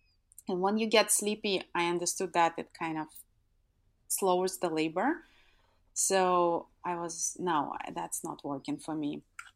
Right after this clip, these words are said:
And I, I should say, you know, the hospital, a lot of people who would like to have unmedicated births, they're afraid to go into hospital, but I was lucky enough because they created the environment I wanted. There was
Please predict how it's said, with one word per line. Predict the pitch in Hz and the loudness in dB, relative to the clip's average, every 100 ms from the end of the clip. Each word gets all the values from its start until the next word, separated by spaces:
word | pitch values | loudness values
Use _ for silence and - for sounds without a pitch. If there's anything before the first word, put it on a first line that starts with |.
| _ _ _ - - | _ _ _ -20 -2
And | 208 208 214 214 - 170 | 2 4 4 2 0 8
I, | 233 - - _ | 8 8 0 _
I | 214 | 4
should | 240 403 403 | 6 4 6
say, | - 311 | 8 10
you | 269 240 | 8 6
know, | 233 254 302 | 6 6 6
the | 269 | 2
hospital, | - 233 269 - 269 214 | 6 6 6 2 2 4
a | 214 | 4
lot | 240 | 0
of | - | -4
people | - 220 214 196 - | -6 -2 2 2 0
who | 202 196 190 | -2 0 -2
would | 180 196 185 | -2 -4 4
like | 190 214 - | 6 6 0
to | 220 | -2
have | 196 185 | 2 2
unmedicated | 185 185 190 180 - 175 175 165 | 2 2 2 0 0 0 0 0
births, | 170 208 214 - - - _ | 2 2 2 -2 -8 -16 _
they're | 208 | 4
afraid | 185 - 196 208 226 | 4 0 0 2 0
to | - 196 - | -6 -6 -8
go | - 190 | -2 0
into | 190 185 | 0 -4
hospital, | - 170 185 - 240 285 294 | -2 0 0 -2 0 2 4
but | 208 185 - - | 4 2 -2 2
I | 180 | 4
was | 240 247 - | 4 2 2
lucky | 175 190 - | 4 4 2
enough | 240 240 262 - | -2 2 0 0
because | 220 220 196 185 - _ - | -4 -2 -2 -2 -8 _ 0
they | 214 | 0
created | 220 233 214 226 196 | 0 0 2 2 2
the | 190 | 0
environment | 185 175 165 185 214 220 | -2 2 2 2 0 -2
I | 190 170 | -4 -4
wanted. | 151 156 190 - 277 339 - _ _ _ _ _ _ | -4 -6 -4 -2 0 0 -4 _ _ _ _ _ _
There | 202 | 0
was | 196 202 175 - | 2 0 -2 -8